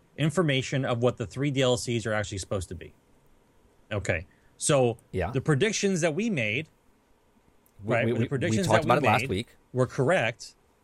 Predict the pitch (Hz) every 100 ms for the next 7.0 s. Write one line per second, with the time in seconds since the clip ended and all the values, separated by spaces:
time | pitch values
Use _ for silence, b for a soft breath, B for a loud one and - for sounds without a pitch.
0 | - 127 123 156 127 - 143 139 - 214
1 | 269 226 160 139 139 143 139 165 165 151
2 | 143 - 143 123 123 117 151 202 - -
3 | - - 180 190 185 127 110 82 76 -
4 | _ _ _ - 120 110 123 139 - _
5 | _ _ _ _ _ _ _ _ _ _
6 | _ _ - 143 135 117 131 180 165